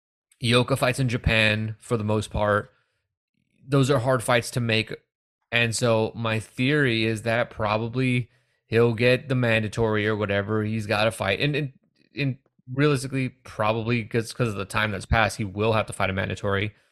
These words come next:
And, um, people won't be happy. But, but then again, it's one fifteen. How many people realistically care?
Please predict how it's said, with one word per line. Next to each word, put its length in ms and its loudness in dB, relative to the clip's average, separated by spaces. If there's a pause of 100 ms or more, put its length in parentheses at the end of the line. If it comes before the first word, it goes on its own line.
(600)
And, 800 2
um, 640 0 (920)
people 260 -2
won't 180 -2
be 60 -2
happy. 460 -6 (600)
But, 240 0
but 140 -2
then 160 6
again, 460 4 (420)
it's 100 -4
one 180 2
fifteen. 340 -2
How 120 -2
many 160 0
people 300 -2
realistically 580 -2
care? 540 -2